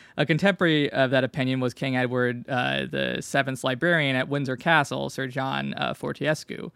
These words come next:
He was among the first to be offered a chance to buy the Omar, but declined, later describing it as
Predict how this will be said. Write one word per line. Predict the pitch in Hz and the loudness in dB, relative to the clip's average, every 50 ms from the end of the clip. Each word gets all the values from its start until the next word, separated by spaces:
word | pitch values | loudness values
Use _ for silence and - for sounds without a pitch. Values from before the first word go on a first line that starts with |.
| _ - - _ | _ -20 -20 _
He | _ - 156 | _ 2 4
was | 160 143 | 4 4
among | 147 156 151 | 4 2 2
the | 139 135 | 0 -2
first | - - 175 175 - - | -2 -2 -2 -2 -2 -2
to | 139 | 0
be | 143 139 | 2 6
offered | 139 147 151 - 139 | 6 6 6 4 2
a | 135 123 | -2 -2
chance | - 151 143 143 127 | -2 -2 -2 -2 -2
to | 135 | -2
buy | 120 131 135 135 | 0 2 2 2
the | 131 131 131 | 2 0 0
Omar, | 135 131 131 127 | 0 -2 -2 -2
but | 127 135 - | -2 -4 -4
declined, | 127 - - - 151 135 127 127 | -6 -8 -4 -2 0 0 2 2
later | 139 143 135 131 | 0 -2 -2 -2
describing | 135 135 - - 143 135 135 131 139 135 | -2 -4 -2 0 0 0 2 0 0 -2
it | 131 127 | -2 0
as | 131 127 127 127 127 - | 0 0 0 0 -2 -6